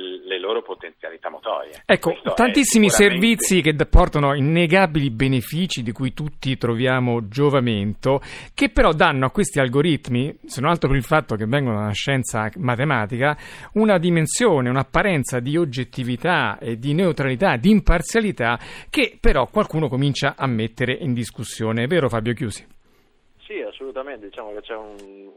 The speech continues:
Speaker 3: una, un crescente corpo di ricerche accademiche e non,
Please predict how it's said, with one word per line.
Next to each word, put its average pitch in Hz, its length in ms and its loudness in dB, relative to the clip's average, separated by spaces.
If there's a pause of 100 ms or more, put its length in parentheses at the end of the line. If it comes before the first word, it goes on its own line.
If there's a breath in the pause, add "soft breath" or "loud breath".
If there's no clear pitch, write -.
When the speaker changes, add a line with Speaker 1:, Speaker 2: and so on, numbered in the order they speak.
Speaker 3:
una, 107 160 -12
un 107 360 -20
crescente 127 640 -8
corpo 120 320 -10
di 110 100 -18
ricerche 107 960 -12
accademiche 101 920 -12
e 98 80 -20
non, 110 160 -18